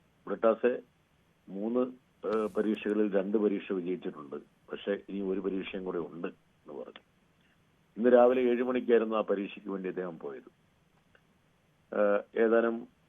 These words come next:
മണിക്കൂറുകൾക്കുള്ളിൽ ആ പരീക്ഷയുടെ റിസൾട്ടും കൂടി വന്നു. അപ്പോൾ, ഏഹ്, ഞാൻ ഒരു പരിപാടിയിലായിരുന്നു. അവിടെ ഒരു സമരത്തില് ഡൽഹിയില് ഗ്രാമീണ ബാങ്കുകാരുടെ പരിപാടിക്കുള്ളിൽ നിന്ന് എടുത്തപ്പോൾ തന്നെ എനിക്ക് വലിയ സന്തോഷം തോന്നി. എന്താ കാരണം എന്ന് വെച്ചാല്,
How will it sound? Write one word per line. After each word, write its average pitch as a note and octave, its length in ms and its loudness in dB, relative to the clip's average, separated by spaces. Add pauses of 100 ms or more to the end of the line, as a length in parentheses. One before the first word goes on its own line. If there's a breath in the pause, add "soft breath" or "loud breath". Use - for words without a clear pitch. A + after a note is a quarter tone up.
(120)
മണിക്കൂറുകൾക്കുള്ളിൽ G#2 880 -2 (280)
ആ F#2+ 80 4
പരീക്ഷയുടെ F#2 480 -4
റിസൾട്ടും D#2+ 460 -8
കൂടി C#2+ 140 -12
വന്നു. C2 280 -14 (1080)
അപ്പോൾ, G2 420 -2 (840)
ഏഹ്, E2+ 260 -6
ഞാൻ F2 260 -6
ഒരു F#2 120 -2
പരിപാടിയിലായിരുന്നു. F#2+ 840 0 (540)
അവിടെ F2 180 -2
ഒരു F2 340 -2
സമരത്തില് E2+ 560 -4 (340)
ഡൽഹിയില് E2+ 460 -6 (420)
ഗ്രാമീണ F2 360 -4
ബാങ്കുകാരുടെ F2 540 -2
പരിപാടിക്കുള്ളിൽ E2+ 720 -4
നിന്ന് F2+ 160 -8
എടുത്തപ്പോൾ E2+ 560 -6
തന്നെ E2 120 -8
എനിക്ക് D#2+ 160 -10
വലിയ D#2 180 -8
സന്തോഷം C#2+ 540 -12
തോന്നി. A#1+ 220 -16 (200)
എന്താ D#2+ 120 -8
കാരണം D#2+ 240 -4
എന്ന് E2+ 120 -6
വെച്ചാല്, F2 440 -4